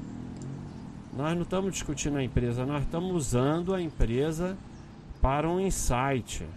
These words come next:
Só isso. É, aí o,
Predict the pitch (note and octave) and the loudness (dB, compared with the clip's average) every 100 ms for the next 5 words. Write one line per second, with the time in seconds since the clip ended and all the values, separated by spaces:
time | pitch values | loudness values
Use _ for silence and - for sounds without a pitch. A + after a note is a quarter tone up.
0 | - - - D3 E3 D3+ C#3+ - - - | -12 -10 -2 0 2 2 0 -4 -10 -14
1 | - - - - - - - - - - | -18 -20 -20 -20 -20 -18 -18 -18 -20 -20
2 | - - - - - A#2 B2 B2+ B2+ B2+ | -20 -20 -20 -20 -10 -4 -2 0 0 0
3 | A#2+ A#2 A2 G#2+ A2 B2 D3 D#3+ D3+ | 0 -2 -2 -4 -2 0 2 2 0